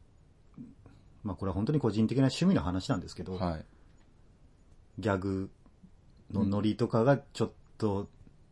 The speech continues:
Speaker 1: とか、あとなんかその、雰囲気作りのための演出、小道具が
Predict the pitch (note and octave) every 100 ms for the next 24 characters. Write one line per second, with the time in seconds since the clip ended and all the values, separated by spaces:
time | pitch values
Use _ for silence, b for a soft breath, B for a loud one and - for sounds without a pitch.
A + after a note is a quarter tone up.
0 | - - - G#2 G#2+ G2+ G2+ F2+ F#2+ F#2
1 | - F#2 F2+ b b b b b b b
2 | b - - - D3 C#3+ C#3 B2+ C3 B2+
3 | A#2+ B2 C3 D3 D#3+ C3+ - A2 G#2 F#2
4 | - - - A2+ A#2 A#2 A2+ A#2 B2+ C#3+